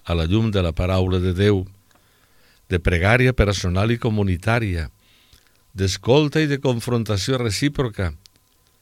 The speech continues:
per tal d'ajudar-nos a mantenir la necessària qualitat evangèlica i evangelitzadora que estem cridats a viure. Ens cal mantenir un exercici de discerniment que ens faci posar al centre de la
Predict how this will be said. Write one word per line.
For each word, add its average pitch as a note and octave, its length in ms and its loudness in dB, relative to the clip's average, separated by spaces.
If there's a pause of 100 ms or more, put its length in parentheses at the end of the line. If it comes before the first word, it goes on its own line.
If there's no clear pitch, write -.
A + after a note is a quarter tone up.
(180)
per C3 160 0
tal E3 240 -2
d'ajudar-nos C#3+ 720 0
a C3 80 0
mantenir A#2+ 540 0
la A2+ 160 0
necessària G#2 640 -2
qualitat G#2 540 -2
evangèlica F#2+ 920 -2
i F#2+ 160 -2
evangelitzadora G#2+ 920 0 (240)
que F2+ 160 -2
estem G2+ 260 0
cridats F2 460 -2
a D#2 80 -2
viure. D2 400 -2 (2000)
Ens C#3+ 240 4
cal G3+ 240 4
mantenir D3+ 640 2
un D3 80 2
exercici C3+ 800 0
de A2+ 160 0
discerniment G#2 800 0
que A#2+ 160 -2
ens G2 160 -2
faci C3 320 -2
posar G2+ 380 0
al F#2 100 0
centre A#2+ 460 -2
de F#2+ 100 0
la F2+ 80 0